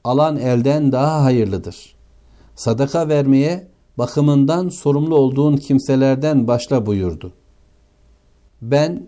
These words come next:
senden ne bir şey isterim, ne de senin vasıtanla Allah'ın bana vereceği rızkı reddederim." Şimdi idarecilerin şerleri de farklı.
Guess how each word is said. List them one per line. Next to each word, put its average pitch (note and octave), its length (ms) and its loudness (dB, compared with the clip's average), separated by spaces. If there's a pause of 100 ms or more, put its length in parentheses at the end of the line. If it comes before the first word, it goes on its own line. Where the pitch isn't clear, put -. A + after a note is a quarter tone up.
(100)
senden B2+ 640 0
ne C#3+ 160 2
bir C3+ 100 2
şey C3+ 260 0
isterim, D3 540 -4 (500)
ne C#3+ 220 0
de C#3 280 -2
senin C#3+ 420 0
vasıtanla B2 880 0 (340)
Allah'ın B2+ 500 2
bana C3 240 0
vereceği G#2+ 440 0
rızkı C3 580 -2
reddederim." F#2 560 -6 (1600)
Şimdi A#2+ 540 -2 (500)
idarecilerin A#2 760 0
şerleri B2 560 0
de E3 100 0
farklı. C3+ 540 -6